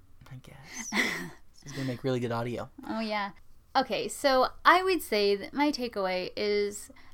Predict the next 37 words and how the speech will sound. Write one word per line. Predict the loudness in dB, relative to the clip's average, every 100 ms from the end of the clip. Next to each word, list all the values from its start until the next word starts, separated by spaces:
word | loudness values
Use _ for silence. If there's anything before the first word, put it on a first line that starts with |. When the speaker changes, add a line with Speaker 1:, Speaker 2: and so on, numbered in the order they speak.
| -2
Speaker 2:
yeah, | 4 4
kind | 2 -2
of | 0
thinking | 2 4 4
about | 4 4 4 0 -6 -18 -20 -20 -20 -20 -20 -20 -10 -4
different | -4 4 4 4
ways | 0 0 0 -2
of | -4
being | -2 0 -2
defiant | -4 -2 0 2 0 0 -4 -8
Speaker 1:
Hmm. | -8 -8 -10 -12
Speaker 2:
and | -6 -2 0 0 -2 -4 -6 -10 -14 -20 -20 -12
creative | -2 4 4 6 4 2
ways | -4 -4 -6 -10 -6
of | -6 -4
doing | -6 -4
it, | -6 -8
because | -10 -2 2 2 0 -4 -10 -20 -20 -20 -20 -20 -20 6
obviously | 8 8 4 2 2 2
there, | 2 2 0
there's | -2 -2 0
marches | 6 8 8 4 2
and | 0
there's | -4 -4 2
all | 4 4
sorts | 0 -6 -6
of | -8
things | -8 -6
that | -6
you |
can | -6 -8
participate | -8 -8 -8 -6
in, | -6 -8 -10 -18 -20 -20 -20 -20 -6
and, | 2 4
uh, | 4 2 -4 -12 -14 -10
kind | 0 2 2
of, | -2 -6